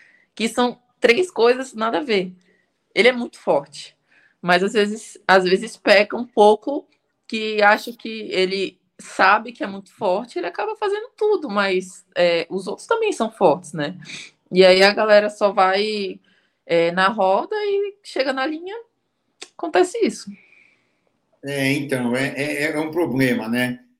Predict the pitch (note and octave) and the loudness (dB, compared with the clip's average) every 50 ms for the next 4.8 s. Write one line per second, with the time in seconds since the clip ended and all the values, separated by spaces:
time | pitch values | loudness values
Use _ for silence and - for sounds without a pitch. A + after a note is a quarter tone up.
0 | _ _ _ - - C#3 D3 D3 D3 D3 D3 C#3+ C#3+ C#3+ C#3+ C#3 C#3 C3+ C3+ C3+ | _ _ _ -8 -4 -2 -2 0 0 0 0 0 2 4 4 6 6 4 2 2
1 | C3+ B2+ D3+ D3+ E3 F3 F3 E3+ - - E3 E3+ F#3+ G3+ G3+ G3 F3+ - - - | 2 0 -2 -4 -4 -4 -6 -6 -4 -2 0 0 2 2 2 2 0 -2 -4 -8
2 | D3 - G3+ F3 - - F3+ D#3+ C3 - F3+ F3+ F3+ F3 E3+ E3+ E3+ E3 D#3+ D#3 | -8 -8 -6 -6 -6 -4 -6 -6 -6 -6 -8 -6 -6 -4 -2 0 0 0 -2 -2
3 | D#3+ E3+ E3 E3 - - D#3+ D#3+ - - E3 F3+ - F3+ D#3 D3 C3+ - - C#3+ | -4 -6 -8 -8 -6 -6 -6 -6 -6 -6 -6 -4 -4 -4 -4 -4 -6 -4 -4 -6
4 | - - - - - - B2+ - - C#3 C3+ - - C#3+ C#3+ - | -6 -6 -8 -14 -16 -18 -18 -16 -16 -18 -18 -16 -16 -16 -16 -16